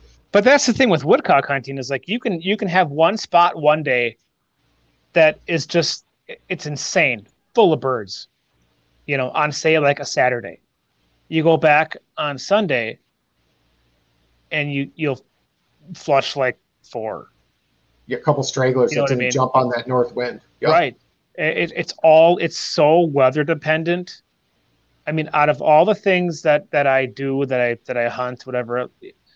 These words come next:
Speaker 1: woodcock are by far the most, I mean, in, in a way, you can almost predict it, you know, judging by the calendar, judging by the wind direction,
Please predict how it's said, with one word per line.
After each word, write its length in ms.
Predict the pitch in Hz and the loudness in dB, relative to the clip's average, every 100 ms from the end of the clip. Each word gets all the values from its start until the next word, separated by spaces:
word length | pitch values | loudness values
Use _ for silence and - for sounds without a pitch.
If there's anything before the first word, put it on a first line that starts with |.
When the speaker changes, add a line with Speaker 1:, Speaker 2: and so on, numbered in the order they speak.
| _ _ | _ _
Speaker 1:
woodcock 680 | 139 127 139 151 151 151 147 | -8 -2 -2 0 2 2 2
are 180 | 139 127 | -2 -4
by 300 | - 127 123 | 0 0 0
far 400 | - 135 135 143 | 0 4 4 4
the 100 | 135 | 0
most, 560 | 135 131 131 - - - _ _ - - - - - - - _ _ _ _ _ _ _ _ - - - | -2 -2 -4 -8 -16 -20 _ _ -20 -20 -20 -20 -20 -20 -20 _ _ _ _ _ _ _ _ -20 -16 -12
I 60 | 160 | -6
mean, 200 | 156 165 - | -6 -6 -8
in, 280 | - 180 180 | -4 -4 0
in 160 | 170 | 2
a 60 | 156 | 2
way, 220 | 151 185 | 4 4
you 80 | 185 | 2
can 120 | 135 - | -4 -8
almost 440 | 156 165 139 - | -6 -6 -8 -12
predict 400 | 127 120 127 - | -12 -10 -10 -12
it, 160 | 87 - _ _ _ _ _ - | -18 -18 _ _ _ _ _ -14
you 60 | |
know, 320 | 120 110 117 - _ _ | -10 -8 -10 -14 _ _
judging 380 | - 170 135 160 | -2 -2 0 0
by 140 | 151 143 | 2 0
the 100 | 143 | -2
calendar, 720 | - 139 123 131 135 139 143 | 0 0 0 -2 -2 -2 -2
judging 360 | 156 143 135 | 0 -2 0
by 120 | 143 151 | 0 2
the 100 | 131 | 2
wind 300 | 131 127 127 | 0 -2 -2
direction, 720 | 123 123 - - 135 131 | 0 0 -2 -8 -8 -10